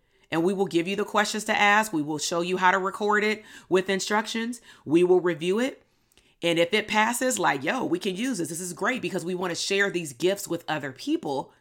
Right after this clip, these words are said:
Guess what? You will get a one hundred percent coupon, meaning when you sign up for D T A, you can apply the entire amount. So if you paid two ninety-seven,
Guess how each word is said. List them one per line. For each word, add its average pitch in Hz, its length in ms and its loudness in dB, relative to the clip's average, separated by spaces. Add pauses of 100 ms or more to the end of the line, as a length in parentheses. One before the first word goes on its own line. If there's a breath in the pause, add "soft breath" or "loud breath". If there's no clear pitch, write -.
(800 soft breath)
Guess 180 260 -4
what? 165 280 -4 (720)
You 175 260 -4
will 214 200 -4
get 180 340 0
a 165 140 0
one 147 240 -6
hundred 208 680 -4 (240)
percent 170 560 -4 (400 soft breath)
coupon, 151 800 -2
meaning 165 440 -2
when 147 120 -4
you 143 80 -6
sign 170 340 0
up 208 100 -4
for 233 80 -4
D 220 140 -6
T 226 220 0
A, 156 240 -2 (400 soft breath)
you 196 200 -4
can 220 160 -2
apply 156 680 0 (180)
the 170 320 -6
entire 185 920 -2
amount. 147 640 -2 (200 loud breath)
So - 160 -2
if - 80 -6
you 180 80 -6
paid 294 300 2
two 240 140 -2
ninety-seven, 226 680 -2